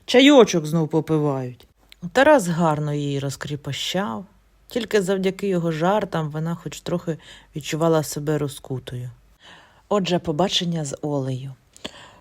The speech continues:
Грізний термінатор змінив свої шкіряні обладунки на ніжний костюмчик принцеси. Сукенка. Прекрасно. Не знаю, як внутрішній, але зовнішній вигляд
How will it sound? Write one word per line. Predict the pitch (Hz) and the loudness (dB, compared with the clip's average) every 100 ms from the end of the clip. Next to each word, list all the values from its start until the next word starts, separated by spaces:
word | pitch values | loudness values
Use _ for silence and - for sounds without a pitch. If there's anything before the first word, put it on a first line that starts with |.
| - | -6
Грізний | 139 170 247 190 202 208 | -2 4 4 4 2 2
термінатор | 202 196 196 196 190 190 214 214 196 190 180 | 2 2 4 2 4 6 6 4 0 0 -4
змінив | 143 156 202 196 220 180 | -2 0 2 4 2 0
свої | - 196 | -2 -2
шкіряні | 196 - 190 202 202 | -2 -2 0 2 2
обладунки | 196 175 196 190 170 233 220 196 202 190 180 - - - - 170 | 2 6 6 6 4 4 2 0 0 0 -2 -14 -20 -20 -10 0
на | 180 | 2
ніжний | 175 180 208 262 254 269 277 269 _ _ _ _ | 4 2 2 0 0 -2 -2 -6 _ _ _ _
костюмчик | - 175 - - 185 196 190 185 | -6 -4 -4 -2 -2 -2 -4 -6
принцеси. | - 170 165 - 151 143 139 - - - | -4 -4 -4 -6 -6 -6 -8 -12 -16 -12
Сукенка. | - - 311 302 - 202 180 156 147 - 147 - _ _ - | -8 -2 0 -2 -2 0 2 0 -4 -10 -18 -20 _ _ -8
Прекрасно. | 233 240 - 180 156 139 - - 151 - - - | -6 -4 0 2 0 -2 -10 -14 -16 -18 -20 -8
Не | 190 | -4
знаю, | 196 214 202 | 0 2 4
як | 185 175 | 4 2
внутрішній, | 170 202 320 330 294 - 262 254 - | 0 0 0 0 -2 -2 -6 -6 -2
але | 165 160 | 0 0
зовнішній | 147 143 220 277 277 - 226 226 | 0 2 2 2 -2 -4 -6 -6
вигляд | 190 220 202 190 185 - | -2 -2 0 -2 -6 -10